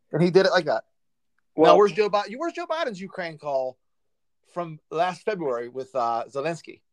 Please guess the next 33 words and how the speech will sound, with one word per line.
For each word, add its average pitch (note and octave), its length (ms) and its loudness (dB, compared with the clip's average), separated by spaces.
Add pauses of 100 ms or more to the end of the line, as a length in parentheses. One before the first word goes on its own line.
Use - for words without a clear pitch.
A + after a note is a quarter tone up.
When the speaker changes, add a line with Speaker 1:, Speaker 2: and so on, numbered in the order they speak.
(220)
Speaker 1:
What, G3+ 280 0
I A3+ 140 0
would B3+ 120 -4
like G#3 180 2
to G3 80 -6
see, F#3+ 360 -8 (180)
hear F#3+ 260 2
that D3+ 260 2
one. F#2+ 140 -14
I C#3 80 -10
would F3 80 -10
like A3+ 100 -10
to G#3 60 -20
see G3 100 -12
that D#3+ 180 -2
transcript, - 640 -12 (460)
but - 100 -16
we D#3 80 -2
never C#3+ 180 4
will. A2 140 -4 (1700)
Speaker 2:
We B2+ 120 -8
never B2 240 -2
will. C#3 240 -2 (120)
But E3 260 2 (100)
we, F3+ 300 -4
we D#3+ 200 -4
see A3+ 500 -8 (320)
that C#3 320 -4
this G#3+ 160 -4
is D#4 100 -10
a G#3 80 -4
non-standing B2+ 1400 -8
committee. A#2 480 -14